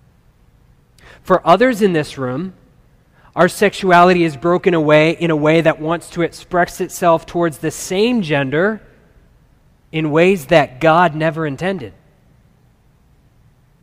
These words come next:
And still, for others of us, our sexuality is badly broken because of wicked things committed against us in which we had no say. But whether we are opposite sex attracted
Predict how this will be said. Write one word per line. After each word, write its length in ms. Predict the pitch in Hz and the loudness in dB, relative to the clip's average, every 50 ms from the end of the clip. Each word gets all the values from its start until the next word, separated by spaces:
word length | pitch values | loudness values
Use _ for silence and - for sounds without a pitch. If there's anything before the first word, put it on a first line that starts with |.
| _ _ _ _ - - | _ _ _ _ -16 -8
And 160 | - 165 165 | -6 -4 -4
still, 440 | 160 - - - 190 190 196 196 196 | -4 -6 -6 -2 0 0 2 0 0
for 360 | 185 - - 175 160 156 147 | -2 -4 -4 0 0 0 0
others 380 | 98 143 170 185 214 196 165 139 | 0 -2 -2 0 0 -2 -2 -4
of 140 | 147 123 139 | -6 -4 -2
us, 320 | 131 131 127 - - - - | -2 -2 -4 -6 -10 -14 -12
our 120 | 147 139 | -10 -10
sexuality 920 | 131 - - - 185 175 - - - 151 151 147 156 156 156 151 151 147 120 | -10 -10 -10 -8 -8 -8 -10 -10 -8 -4 -4 -2 -2 -2 -2 -2 -4 -6 -6
is 180 | 143 131 117 | -8 -12 -12
badly 360 | 110 - 139 143 156 151 151 143 | -10 -8 -4 -4 -4 -4 -4 -6
broken 500 | 127 127 143 143 147 - - 156 143 135 | -6 -6 -6 -6 -6 -6 -6 -8 -8 -8
because 360 | 135 131 - 151 143 127 139 | -8 -10 -10 -10 -10 -10 -10
of 160 | 127 117 117 | -12 -12 -8
wicked 360 | 143 147 - - 156 143 120 | -8 -8 -6 -8 -10 -10 -8
things 300 | - 143 135 131 135 - | -10 -10 -10 -10 -12 -14
committed 400 | - - 135 131 135 139 135 131 | -14 -14 -12 -10 -10 -10 -10 -10
against 500 | 117 - 127 120 127 131 139 135 - - | -12 -14 -16 -12 -12 -12 -12 -12 -14 -12
us 380 | 127 120 117 - - - - - _ - - _ _ _ - | -10 -10 -10 -10 -12 -16 -20 -20 _ -20 -20 _ _ _ -14
in 160 | 135 135 123 | -14 -12 -10
which 220 | 123 135 127 - | -10 -12 -12 -12
we 140 | - 131 113 | -10 -10 -8
had 160 | 113 120 107 | -8 -8 -10
no 140 | 107 104 101 | -10 -16 -18
say. 400 | - - - 113 90 80 - _ _ _ _ _ _ _ _ _ _ _ _ _ _ _ _ _ _ _ _ _ _ _ _ _ _ _ _ _ _ _ _ _ _ _ _ _ _ _ _ _ _ _ _ _ _ _ _ _ _ _ _ _ _ _ - - - - | -16 -16 -16 -16 -18 -18 -20 _ _ _ _ _ _ _ _ _ _ _ _ _ _ _ _ _ _ _ _ _ _ _ _ _ _ _ _ _ _ _ _ _ _ _ _ _ _ _ _ _ _ _ _ _ _ _ _ _ _ _ _ _ _ _ -20 -20 -12 -6
But 120 | - 156 | -4 -4
whether 300 | 156 160 170 170 185 190 | 0 2 0 2 2 0
we 160 | 180 175 170 160 | 0 2 2 2
are 140 | 151 135 - | 2 2 2
opposite 480 | 147 151 160 - 196 - - 214 - | 2 2 2 2 -2 -6 -4 -4 -4
sex 320 | - - 208 196 - - - | -4 -4 -4 -4 -4 -6 -10
attracted 720 | - - - 202 185 185 185 - 214 202 208 208 214 | -12 -6 -2 0 0 0 0 -2 -4 -6 -6 -6 -10